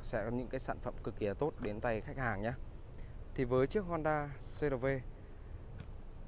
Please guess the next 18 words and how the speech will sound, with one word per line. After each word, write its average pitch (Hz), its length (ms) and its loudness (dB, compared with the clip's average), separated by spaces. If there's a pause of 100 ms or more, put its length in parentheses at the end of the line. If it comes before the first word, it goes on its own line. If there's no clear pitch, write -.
(720)
với 117 120 4
giá 120 320 6 (640)
khoảng 95 180 2
hơn 123 220 6
một 110 140 0
tỷ 113 140 6 (1000)
và 110 200 6
nó 104 140 4
là 127 120 4
bao 117 120 6
nhiêu 120 220 4 (100)
thì 113 60 -2
hãy 110 140 0
đi 139 120 -2 (540)
liên 127 140 6
hệ 120 160 4
với 110 160 4
em. 123 120 4